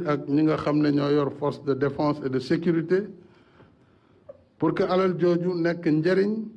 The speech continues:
ci askan wi. Que looloo tax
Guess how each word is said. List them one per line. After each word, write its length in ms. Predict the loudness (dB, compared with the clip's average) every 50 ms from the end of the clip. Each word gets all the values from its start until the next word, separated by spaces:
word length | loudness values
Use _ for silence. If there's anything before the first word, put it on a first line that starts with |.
| -20 -20 -20 _ _ _ _ _ _ _ _ _ _ _
ci 480 | -14 -2 0 0 0 0 -2 -4 -8 -12 -16 -18 -20 -20 -20 -20 -20 _
askan 420 | -6 -6 -6 -2 -2 0 2 2 0
wi. 100 | 0 -4 -8 -12 -18 -20 -20 _ _ -20 _ _
Que 100 | -12 -8
looloo 340 | -4 -2 0 2 2 0 0
tax 200 | 0 -4 -4